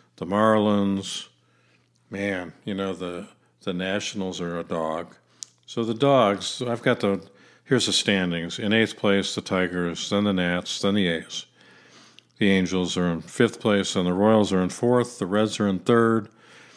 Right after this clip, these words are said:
and the Cubs are in first. I left somebody off. Well, we'll throw in the Twins. They're kinda sucky. They'll probably go to the World Series. Um, the All-Star,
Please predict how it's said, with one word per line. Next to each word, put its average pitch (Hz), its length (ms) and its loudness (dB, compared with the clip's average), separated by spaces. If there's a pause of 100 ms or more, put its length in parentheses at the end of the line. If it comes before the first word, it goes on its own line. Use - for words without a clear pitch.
(320)
and 101 240 0
the 95 60 -4
Cubs 101 320 2
are 95 80 4
in 90 100 2
first. 85 460 0
I 92 80 0
left 90 180 -2
somebody 90 380 -4
off. 82 420 -10 (100)
Well, 107 240 -8
we'll 104 80 -8
throw 104 280 -6
in 95 100 -4
the 87 60 -6
Twins. 87 680 -10 (440)
They're 98 160 -8
kinda 87 300 -8
sucky. 90 640 -8 (800)
They'll 107 100 -6
probably 85 220 -4
go 85 100 -6
to 80 40 -8
the 80 60 -10
World 82 220 -8
Series. 87 460 -12 (840)
Um, 101 560 0 (920)
the 95 80 -6
All-Star, 113 800 0